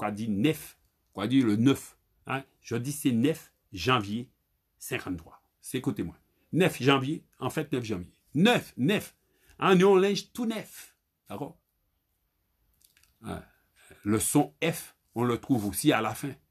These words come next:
Hein ? D'accord ?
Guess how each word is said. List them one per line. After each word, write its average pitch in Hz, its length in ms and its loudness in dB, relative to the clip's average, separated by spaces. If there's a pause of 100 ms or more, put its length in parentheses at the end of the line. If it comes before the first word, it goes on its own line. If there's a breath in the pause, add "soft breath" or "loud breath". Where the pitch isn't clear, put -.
(360)
Hein ? 120 140 -12 (1600)
D'accord ? 120 360 -6